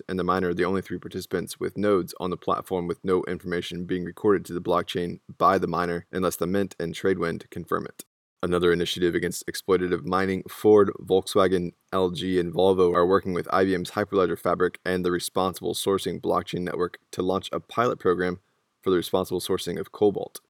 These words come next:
Cobalt components make up ten to twenty percent of the lithium-ion batteries that car makers are keen on using. Well, Bitfinex has canceled a token sale of the decentralized content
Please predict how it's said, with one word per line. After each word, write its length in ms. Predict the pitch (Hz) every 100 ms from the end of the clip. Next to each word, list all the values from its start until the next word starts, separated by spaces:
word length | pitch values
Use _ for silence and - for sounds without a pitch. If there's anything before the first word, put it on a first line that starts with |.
| _
Cobalt 320 | - 101 90 -
components 420 | 87 92 71 -
make 200 | 92 87
up 160 | - -
ten 200 | - 104
to 80 | 87
twenty 220 | - 95
percent 400 | - - 95 90
of 80 | -
the 100 | 87
lithium-ion 760 | 90 92 92 82 - 90 85 82
batteries 420 | 85 87 82 71
that 140 | 69
car 180 | - 92
makers 440 | 90 82 85 85
are 120 | - 87
keen 340 | - 87 85
on 220 | 76 82 90
using. 400 | 90 - 50 _ _ _ _ _ _
Well, 120 | 95
Bitfinex 500 | 90 101 - 98 90
has 120 | 98 -
canceled 320 | 98 90 82
a 100 | -
token 280 | 98 95 92
sale 280 | 92 90
of 80 | 87
the 60 | 95
decentralized 540 | - 98 95 87 87
content 440 | - 101 104 98